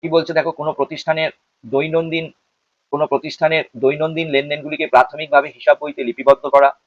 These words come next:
সেগুলো থেকে খতিয়ান অর্থাৎ লেজার তৈরি করা এবং সেই লেজারের ব্যালেন্স করে সেই ব্যালেন্সগুলো মানে জের টেনে, জের মানি ব্যালেন্স, সেই ব্যালেন্স টেনে সেগুলোকে রিয়মিল প্রস্তুত করা সেখান থেকে, এটাই হচ্ছে হিসাব রক্ষণের কাজ। আবার বলছি হিসাব রক্ষণের মধ্যে কি আছে,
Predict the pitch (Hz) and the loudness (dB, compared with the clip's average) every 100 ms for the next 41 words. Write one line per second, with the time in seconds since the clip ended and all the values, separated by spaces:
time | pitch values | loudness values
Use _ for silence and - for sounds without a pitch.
0 | _ _ 147 135 147 135 - 135 135 - | _ _ -6 -2 2 2 0 -10 -10 -6
1 | 123 160 147 - - 131 117 123 147 143 | -2 2 2 0 -10 -6 0 2 4 2
2 | 139 143 131 131 - _ _ - 143 165 | 0 0 4 4 2 _ _ -6 0 0
3 | 165 - 151 147 - 127 135 143 147 113 | 0 -10 -8 -8 -4 0 4 4 2 0
4 | 120 123 151 - 143 117 _ _ _ - | 2 2 0 -8 -8 -8 _ _ _ -10
5 | 151 127 123 131 143 147 - 117 117 135 | -2 2 2 0 -4 -4 -2 -4 -4 -2
6 | 139 147 113 110 123 135 143 131 117 131 | -2 -2 -6 -2 -2 -2 2 4 4 0
7 | - 127 - - 120 135 - 143 - 120 | -6 -8 -4 0 2 0 -6 -8 -8 -6
8 | 131 127 160 - _ _ _ 123 147 156 | -4 -4 -4 -8 _ _ _ 0 4 4
9 | 165 135 - 143 - 123 - - 123 123 | 2 -2 -2 -4 4 4 4 -10 -8 -8
10 | 110 - _ - 120 143 135 143 123 127 | -10 -14 _ -6 0 2 0 -6 -4 2
11 | 123 117 - 117 127 - 101 - - _ | 4 4 0 -6 -4 0 0 0 -10 _
12 | _ _ - 139 156 160 160 131 151 139 | _ _ 2 4 4 -2 -8 -6 -2 0
13 | 139 147 143 139 143 - 139 - | 0 -4 -6 -6 -8 -2 -2 -2